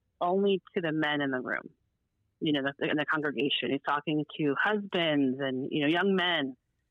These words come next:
You know, pornography is, is bad. It's adultery. It's all these things. And it's, it's, it's, un-, it's not honoring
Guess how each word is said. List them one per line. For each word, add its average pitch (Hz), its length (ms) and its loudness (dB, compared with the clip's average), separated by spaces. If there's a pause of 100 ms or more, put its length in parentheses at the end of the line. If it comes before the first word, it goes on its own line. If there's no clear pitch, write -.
(260)
You 175 60 0
know, 147 100 2
pornography 160 760 0
is, 147 240 2
is 143 280 -2
bad. 165 280 0
It's 123 180 -4
adultery. 156 560 -2
It's 135 100 -8
all 156 140 2
these 147 100 4 (100)
things. 165 420 2
And 247 180 -2
it's, - 80 -16 (300)
it's, - 260 -6
it's, 165 200 -4
un-, 151 160 0
it's 139 80 -14
not 170 160 0
honoring 156 320 0